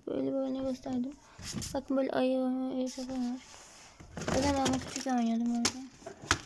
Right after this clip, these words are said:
Bu arada ben bunu küçükken oynuyordum arkadaşlar. Her şekilde var. Böyle böyle bu dürbün yapmaya çalıştık. Dürbün. Kürek bu da.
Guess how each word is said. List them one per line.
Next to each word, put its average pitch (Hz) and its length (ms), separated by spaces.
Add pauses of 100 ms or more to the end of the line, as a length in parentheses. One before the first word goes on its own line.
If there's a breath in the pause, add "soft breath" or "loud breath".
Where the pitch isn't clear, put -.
(3000)
Bu - 40
arada 262 180
ben 262 140
bunu 262 120
küçükken 262 320
oynuyordum 220 280
arkadaşlar. 233 460
Her 262 160
şekilde 247 360
var. 247 180 (2250)
Böyle 262 200
böyle 254 400
bu 247 120
dürbün 247 280
yapmaya 233 240
çalıştık. 226 540
Dürbün. 240 340 (2000)
Kürek 262 400
bu 226 120
da. 233 300